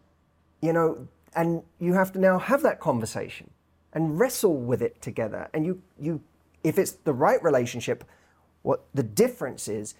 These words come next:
you come out of that conversation stronger as a unit.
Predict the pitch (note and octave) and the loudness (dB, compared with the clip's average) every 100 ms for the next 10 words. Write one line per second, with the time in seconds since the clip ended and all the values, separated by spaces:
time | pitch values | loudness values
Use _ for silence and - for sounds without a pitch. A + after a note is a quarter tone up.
0 | _ C3 B2 - F3+ E3+ E3+ F3+ C#3+ C3 | _ -8 -8 -6 -2 0 2 2 0 -2
1 | C#3+ - - C3 A#2 - D#3 D#3 C#3+ - | -4 -4 -6 -4 -4 -4 -2 0 -2 -6
2 | G#2+ G2 G2+ _ _ _ _ - - D3 | -6 -6 -12 _ _ _ _ -12 -4 2
3 | C#3+ C#3 A2+ A2 G2+ G#2 G#2+ G2 - | 2 4 2 0 0 -2 -2 -4 -8